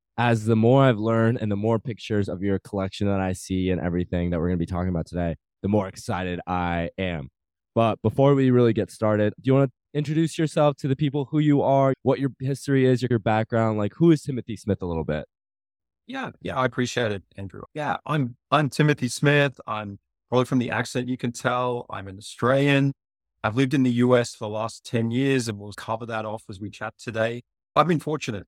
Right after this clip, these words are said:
Speaker 2: I've lived here on four continents, including Australia. So I've lived in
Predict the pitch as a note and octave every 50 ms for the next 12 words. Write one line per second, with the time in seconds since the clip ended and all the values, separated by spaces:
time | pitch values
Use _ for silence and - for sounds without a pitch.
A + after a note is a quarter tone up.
0 | _ - A2 A2 G#2+ A2+ B2 C3 C3 A#2+ A#2+ - C3 B2 A#2 A#2 - - A2 A2+
1 | G2 - - C3 C3 - - - A#2+ B2 - - C3 C#3+ D#3 - - - A2 G#2+
2 | _ - - A#2+ A#2+ A#2+ A#2 A2+ G#2 - - A2 A#2 C#3 D#3 C#3+ - - - A2
3 | G2 - G#2 G#2+ G#2 G#2+ - A2 G2+